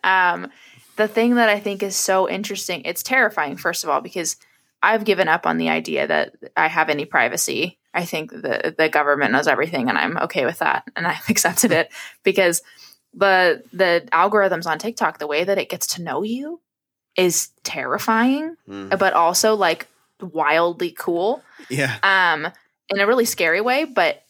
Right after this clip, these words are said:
Speaker 1: I think it's really interesting because I was trying to explain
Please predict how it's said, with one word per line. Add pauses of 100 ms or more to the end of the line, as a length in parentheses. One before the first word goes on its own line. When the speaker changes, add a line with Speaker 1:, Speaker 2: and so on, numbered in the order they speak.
Speaker 1:
I
think
it's
really
interesting
because (1120)
I
was
trying
to
explain